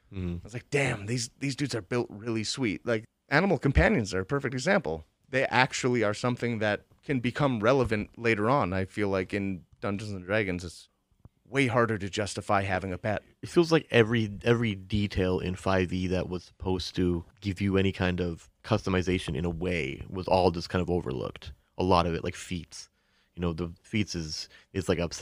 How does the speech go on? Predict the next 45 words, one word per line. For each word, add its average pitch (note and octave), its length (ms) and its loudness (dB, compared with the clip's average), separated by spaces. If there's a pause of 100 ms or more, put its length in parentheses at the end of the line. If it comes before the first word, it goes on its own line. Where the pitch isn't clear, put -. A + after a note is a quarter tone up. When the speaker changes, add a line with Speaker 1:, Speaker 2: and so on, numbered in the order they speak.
(120)
Speaker 1:
a F#2+ 80 -4
sub-chapter. F2 760 -2
It's F2 100 -8
not F2 160 -4
even F2 180 -6
that. F2+ 360 -4
Whereas, F2+ 340 -4
like, F2 260 -2
in F#2 120 -6
every - 360 -2
other, E3 240 -4 (320)
nearly D#3+ 380 4
every F#2+ 200 4
other F2+ 160 -2
game, F#2+ 360 0 (320)
you're F#2+ 80 -8
seeing, F#2+ 240 2
like, E2 100 -4
a F#2+ 60 -4
whole F#2 200 2
chapter A2 400 0
on C#2 120 -6
feats. - 440 -14
Speaker 2:
Right. B2 240 0
They A#2 100 0
had, C#3+ 80 2
Speaker 1:
And F3 80 -2
Speaker 2:
like, G2+ 180 -4
eight C3 180 -4
pages. E3 460 -4 (320)
Speaker 1:
Yeah, D#3+ 200 4
Speaker 2:
Something C#3+ 160 0
Speaker 1:
yeah, - 60 4
Speaker 2:
like - 80 0
that. G2+ 180 -2
Speaker 1:
if D#3 140 -6
that, D#3 220 2
if - 200 6
that. F#3 280 4
I - 40 -4
think D#3+ 140 0
it D#3+ 40 0
was, D#3 80 2
like, C#3+ 100 0
four. C#3 420 -2